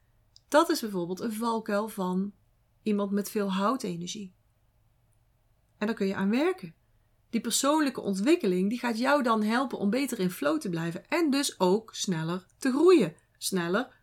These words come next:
moeitelozer, succesvol te worden. Ander voorbeeld. Als mensen zich niet aan de regels houden, niet aan de afspraken houden, als jij daar niet tegen kunt,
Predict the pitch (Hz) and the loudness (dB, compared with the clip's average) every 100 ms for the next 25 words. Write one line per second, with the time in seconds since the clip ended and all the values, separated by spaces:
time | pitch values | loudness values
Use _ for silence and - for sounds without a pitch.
0 | - 190 190 185 175 175 180 269 - _ | -2 0 2 2 0 -2 -4 -6 -8 _
1 | - - - - 277 - 247 220 185 165 | -14 -10 -6 -6 -4 -6 -6 -6 -8 -8
2 | 156 160 160 _ _ _ _ _ _ _ | -8 -10 -14 _ _ _ _ _ _ _
3 | _ - 285 262 180 160 170 - - _ | _ -2 0 0 -4 -6 -8 -10 -18 _
4 | _ _ _ _ _ - 247 269 294 302 | _ _ _ _ _ -4 -2 2 2 2
5 | 294 254 285 269 262 254 262 220 185 170 | 2 2 2 2 -2 0 0 0 -4 -4
6 | 160 165 170 _ _ - 269 269 254 269 | -4 -8 -12 _ _ 0 0 2 2 4
7 | 294 - 190 165 170 165 165 160 165 - | 4 2 -4 -6 -6 -8 -6 -6 -8 -14
8 | _ _ _ _ 226 208 269 302 277 269 | _ _ _ _ -4 2 6 8 8 6
9 | 254 247 320 294 208 170 170 277 - | 4 2 0 0 -2 -4 -2 -4 -6